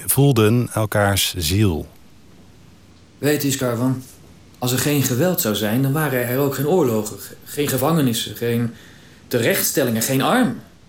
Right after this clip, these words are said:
Speaker 2: En met dat doel voor ogen maakte ik ooit propaganda voor het socialisme onder de soldaten. Toen ik werd opgeroepen voor de schuttersdienst, weigerde ik de wapens op te nemen.
Speaker 1: Was u niet bang voor de mogelijke gevolgen van uw daad?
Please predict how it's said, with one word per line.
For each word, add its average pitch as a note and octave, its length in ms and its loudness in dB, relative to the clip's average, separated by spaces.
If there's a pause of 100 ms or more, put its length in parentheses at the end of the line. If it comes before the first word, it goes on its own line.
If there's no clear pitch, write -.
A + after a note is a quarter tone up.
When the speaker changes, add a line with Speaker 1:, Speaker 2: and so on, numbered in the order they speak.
Speaker 2:
En B2 180 -4
met E3+ 340 -2 (420)
dat A#3 240 0
doel A#3 180 2
voor D#3 140 0
ogen C#3+ 320 0
maakte C#3 280 -4
ik C3 100 -4
ooit D3 440 -2
propaganda C#3+ 540 -2
voor G#2+ 120 -4
het A2 120 -2
socialisme B2 560 -2
onder A2 200 0
de A2+ 80 -4
soldaten. A2+ 600 -2 (520)
Toen A#2+ 160 -2
ik G#2+ 60 0
werd A#2 140 -2
opgeroepen B2 500 -2
voor A2+ 100 -4
de A2 80 -2
schuttersdienst, B2 640 -2
weigerde C#3+ 480 0
ik B2 140 -4
de B2 80 -2
wapens A2+ 360 -2
op G#2+ 100 -2
te A2+ 80 0
nemen. G2+ 360 -2 (260)
Speaker 1:
Was E2+ 200 0
u F2 40 2
niet D#2+ 200 2
bang G#2 320 0
voor G2 160 -4
de E2 260 0
mogelijke F#2 440 2
gevolgen G2+ 480 2
van G#2 160 -2
uw G#2 120 2
daad? A#2+ 360 -4